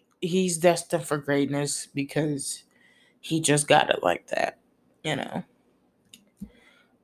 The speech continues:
Um, speaking of the Money in the Bank, <laughs> Logan Paul has entered the chat. Now,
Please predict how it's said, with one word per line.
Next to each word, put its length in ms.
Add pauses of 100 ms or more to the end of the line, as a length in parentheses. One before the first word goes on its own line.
(260)
Um, 720 (1800)
speaking 640
of 300
the 100
Money 340
in 140
the 60
Bank, 480 (520)
<laughs> 1500
Logan 580
Paul 480
has 280
entered 440
the 80
chat. 580 (2750)
Now, 400